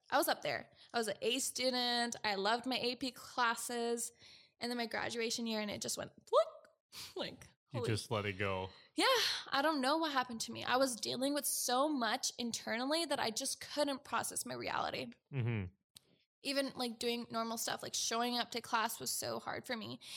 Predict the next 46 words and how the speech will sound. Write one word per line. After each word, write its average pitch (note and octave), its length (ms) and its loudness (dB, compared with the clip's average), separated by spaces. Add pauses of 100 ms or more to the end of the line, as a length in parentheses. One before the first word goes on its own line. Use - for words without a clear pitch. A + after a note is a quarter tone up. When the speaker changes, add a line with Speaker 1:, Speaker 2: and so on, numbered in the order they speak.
(300)
Speaker 1:
And E4 160 2
I D#4 140 2
never D#4+ 240 0
had D#4+ 220 0
anybody D4+ 380 -2
at D4+ 80 -2
home D#4 160 0
to - 120 -6
not D4 220 2
tell D4+ 240 -2
me D#4+ 100 -2
to D#4 100 -4
do C#4 220 -4
that, D4 300 4
you C4+ 100 0
know? C4 240 4 (120)
Speaker 2:
Yeah, A2+ 200 4
Speaker 1:
Like, G#2+ 120 6
Speaker 2:
yeah. G#2 100 8
Speaker 1:
it - 20 6
was F#2+ 140 2 (100)
up A#3 260 0
to C#4 140 -6
me. C#4+ 400 -6
Speaker 2:
Yeah. G2 320 2 (460)
Speaker 1:
Um, A#3 300 0 (840)
Speaker 2:
How D3 160 2
did F3 180 0
you D#3+ 60 -2
get D#3 160 4
around? A2 380 2
Like, F2+ 120 -4
did G#2 180 -4
you G#2 120 -6
drive G2 400 -2
at D#3 80 -4
that E3+ 200 0
point, F#3 240 0
or B2 40 0
you G#2+ 100 -2
just G#2 220 -2
took G#2+ 140 -4
the F#2+ 80 -8
bus? - 440 -2 (380)
Speaker 1:
No, B3 220 4
I, E4+ 320 2